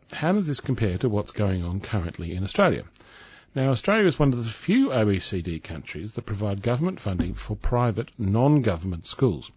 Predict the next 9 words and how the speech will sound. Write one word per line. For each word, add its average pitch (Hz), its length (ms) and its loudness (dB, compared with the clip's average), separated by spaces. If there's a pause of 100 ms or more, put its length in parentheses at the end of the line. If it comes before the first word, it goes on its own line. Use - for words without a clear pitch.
(480)
The 107 100 -8
federal 214 260 2
government 101 340 0
provides 104 480 -4
the 107 100 -6
bulk 139 460 4
of 92 160 -4
this 80 200 -6
funding, 87 460 -4